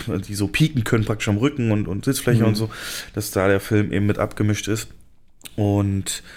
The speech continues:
Speaker 1: äh, zusätzlich übrigens, um das mal abzuschließen, Kassel auch noch eine imax-Saal. Also in Deutschland gibt's ja
Speaker 2: Mhm.
Speaker 1: eh verdammt wenig imaxe, äh, eigentlich nicht mal mehr in
Speaker 2: Es
Speaker 1: Berlin
Speaker 2: gab jahrelang
Speaker 1: jetzt.
Speaker 2: gar keinen.
Speaker 1: Ja.
Speaker 2: Mhm.
Speaker 1: Außer in, in diesem Technikmuseum Sinsheim.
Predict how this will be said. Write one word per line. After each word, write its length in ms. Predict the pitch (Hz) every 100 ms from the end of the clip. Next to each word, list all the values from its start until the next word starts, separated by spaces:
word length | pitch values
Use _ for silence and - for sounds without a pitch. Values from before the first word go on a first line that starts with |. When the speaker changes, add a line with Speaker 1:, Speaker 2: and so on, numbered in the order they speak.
| - - - _ _ _ _
Speaker 1:
äh, 300 | 95 98 95
zusätzlich 420 | 92 147 151 151 123
übrigens, 220 | 131 123
um 80 | 113
das 120 | 110
mal 100 | 113
abzuschließen, 380 | - 120 110 110
Kassel 260 | 113 123
auch 100 | 98
noch 160 | 107 101
eine 180 | 104 - 101
imax-Saal. 560 | 98 - 92 85 85
Also 420 | 90 95 95 95 95 - _ _ -
in 120 | 92
Deutschland 300 | 110 113 110
gibt's 160 | 107
ja 60 | 117
Speaker 2:
Mhm. 80 | 101
Speaker 1:
eh 120 | 110
verdammt 500 | 110 87 - 123 98
wenig 260 | 95 98 92
imaxe, 580 | 95 101 104 117 139 151 160 98
äh, 40 | 92
eigentlich 420 | 98 101 - - - _ _ _ -
nicht 140 | 120 131
mal 80 |
mehr 120 | 113 110
in 60 |
Speaker 2:
Es 100 | 110
Speaker 1:
Berlin 180 | 101 131
Speaker 2:
gab 80 | 131
jahrelang 300 | 131 123 117
Speaker 1:
jetzt. 80 | 127
Speaker 2:
gar 120 | 127
keinen. 320 | - 110 101
Speaker 1:
Ja. 200 | 107 107 - -
Speaker 2:
Mhm. 240 | 117 107 120 -
Speaker 1:
Außer 300 | 120 123 143
in, 140 | 127 123
in 180 | 120
diesem 320 | 120 117 117 113
Technikmuseum 640 | 127 135 117 107 113 110
Sinsheim. 480 | 107 127 - 104